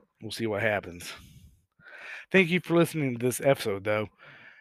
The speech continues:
and I look forward to doing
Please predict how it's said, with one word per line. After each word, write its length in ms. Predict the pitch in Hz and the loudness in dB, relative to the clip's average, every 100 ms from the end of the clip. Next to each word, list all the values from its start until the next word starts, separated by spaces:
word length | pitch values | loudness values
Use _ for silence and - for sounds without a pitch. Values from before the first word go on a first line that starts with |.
| _ _ _ _ - - | _ _ _ _ -12 -2
and 680 | 107 110 110 113 110 107 - _ _ _ _ _ _ _ _ | 0 0 0 0 -2 -6 -12 _ _ _ _ _ _ _ _
I 160 | 90 104 | -4 0
look 260 | 127 123 | -2 -4
forward 640 | - 143 143 147 147 143 139 | -4 2 4 4 4 0 -4
to 400 | - 143 131 120 117 127 | -6 -2 -2 -2 -6 -8
doing 720 | 131 147 143 139 139 139 131 | -4 -2 -2 -2 -4 -6 -10